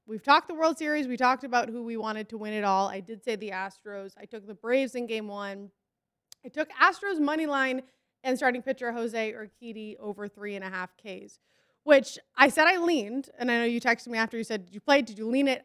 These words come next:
I put it out. I say I leaned. And then right after that, I put in my bets, which after that, I'm like, "I probably shouldn't have said I leaned," but I wasn't completely sure. I was more sure about the Urquidy over three and a half, which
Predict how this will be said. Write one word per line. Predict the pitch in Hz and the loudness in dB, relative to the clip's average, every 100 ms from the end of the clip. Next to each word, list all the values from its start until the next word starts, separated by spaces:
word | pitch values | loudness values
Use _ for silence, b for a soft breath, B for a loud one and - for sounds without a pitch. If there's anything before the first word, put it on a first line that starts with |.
| - | -2
I | 247 | 0
put | 359 392 | 2 4
it | 302 | 6
out. | 294 277 | 6 6
I | 262 | 2
say | 269 247 | 2 2
I | 226 | 2
leaned. | 214 226 220 - - | -2 -8 -10 -12 -12
And | 240 | -8
then | 233 220 196 | -6 -6 -4
right | 214 214 | 0 2
after | 208 208 208 | 0 -2 -6
that, | 202 196 | -2 -2
I | 202 190 _ _ _ | -2 -12 _ _ _
put | 208 202 | -10 -10
in | 196 | -10
my | - - | -14 -14
bets, | 208 - _ _ _ _ - | -12 -12 _ _ _ _ 4
which | 262 226 - _ - | 4 4 -2 _ 0
after | 269 240 | 2 4
that, | 254 | 2
I'm | 233 | 2
like, | 220 | -2
"I | |
probably | 220 269 254 | 4 4 4
shouldn't | 254 | -2
have | 233 | -2
said | 226 | 0
I | 220 | 0
leaned," | 208 226 226 | 0 -6 0
but | |
I | 320 | 2
wasn't | 349 466 508 | 4 4 4
completely | 403 294 381 330 277 | 2 2 0 -2 -8
sure. | - 262 285 339 b b b b | -2 0 0 0 b b b b
I | 262 285 | 4 6
was | 285 233 | 4 2
more | 254 302 349 | 2 2 0
sure | 311 330 302 | -2 2 4
about | 254 240 233 233 - _ _ - | 4 4 2 0 -6 _ _ 0
the | 226 214 226 | 2 2 -2
Urquidy | 220 - 233 220 | -8 -10 -10 -8
over | 202 208 | -8 -10
three | 208 202 | -12 -12
and | 196 | -10
a | |
half, | 208 196 190 - | -6 -6 -6 -10
which | 208 - - - | -12 -12 -20 -20